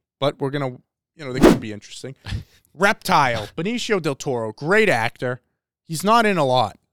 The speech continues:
Speaker 1: you know, but I love when he's in it. Sicario, one of
Speaker 2: Mm.
Speaker 1: my favorite movies.
Speaker 2: It's a good one.
Speaker 1: Uh, obviously very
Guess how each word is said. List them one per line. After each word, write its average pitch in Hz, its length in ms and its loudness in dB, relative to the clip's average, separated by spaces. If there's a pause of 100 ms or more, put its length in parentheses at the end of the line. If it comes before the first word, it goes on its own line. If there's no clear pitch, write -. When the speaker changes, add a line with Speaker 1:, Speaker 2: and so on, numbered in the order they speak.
(220)
Speaker 1:
you 151 140 -6
know, 170 160 2
but 139 140 0
I 139 100 4
love 151 280 2
when 160 120 0
he's 127 160 -4
in 127 100 -6
it. 120 100 -10
Sicario, 127 680 0
one 123 120 -2
of 117 40 -2
Speaker 2:
Mm. 113 40 -2
Speaker 1:
my 113 100 -2
favorite 127 400 -4
movies. 123 560 -4 (120)
Speaker 2:
It's - 100 -20
a - 20 -20
good 85 120 -12
one. 85 120 -2
Speaker 1:
Uh, 131 200 2 (460)
obviously 139 540 -2
very 123 500 -2